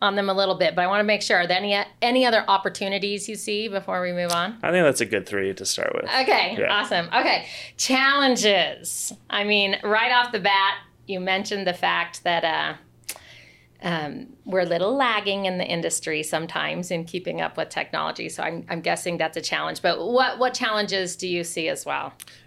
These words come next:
Speaker 2: Yeah, I mean, I think that as a, most non-data professionals don't
Speaker 1: Mm-hmm.
Speaker 2: really tie the, like, these new A I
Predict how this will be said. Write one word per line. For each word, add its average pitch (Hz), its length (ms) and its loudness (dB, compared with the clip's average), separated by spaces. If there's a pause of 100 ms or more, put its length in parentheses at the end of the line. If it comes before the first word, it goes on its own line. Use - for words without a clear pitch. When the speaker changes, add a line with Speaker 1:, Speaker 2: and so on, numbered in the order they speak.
Speaker 2:
Yeah, 151 220 4
I 120 120 2
mean, 127 140 2
I 127 60 0
think 147 300 -2
that 107 600 4 (240)
as 123 180 2
a, 104 460 6
most 135 340 4
non-data 113 500 2
professionals 101 960 0 (280)
don't - 0 - (200)
Speaker 1:
Mm-hmm. 110 60 0
Speaker 2:
really 120 240 6
tie 107 300 0
the, 101 360 0
like, - 280 -2 (180)
these 107 220 -2
new 113 260 4
A 98 220 2
I 95 420 0